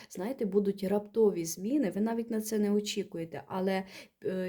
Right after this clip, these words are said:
якраз ось така раптовість буде давати можливість звільнятись від негативу. Зробіть це, перероджуйтесь,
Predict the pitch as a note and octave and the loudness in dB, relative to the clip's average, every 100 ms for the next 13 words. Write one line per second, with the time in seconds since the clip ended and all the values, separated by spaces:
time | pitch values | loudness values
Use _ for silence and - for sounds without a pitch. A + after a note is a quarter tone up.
0 | F#3 G3 G3 G3+ G#3 G3+ F#3+ - F#3 F#3+ | 0 -2 -2 0 0 0 -4 -6 -6 -4
1 | F3+ F3+ A3 A3 G#3+ G3+ F#3 F3+ F3 F#3 | -4 -2 2 4 2 -4 -6 -4 -4 -4
2 | F#3 F#3 F3 F#3 G3 F#3 F3+ F#3+ G3 F#3 | -4 -2 0 2 2 2 2 4 4 0
3 | E3 F3 F3 F3 F3 F3+ F3 - E3 E3+ | -4 -4 -4 -2 -4 -4 -8 -8 -8 -6
4 | E3 E3 E3+ D#3+ D#3 D#3+ F3 E3 G3 G#3 | -4 -6 -8 -10 -8 -8 -8 -4 -4 -4
5 | F#3 E3 F#3 F3+ E3 F3+ F#3 F3+ E3 E3 | -8 -6 -4 -2 -2 -2 -4 -6 -8 -10
6 | E3 | -12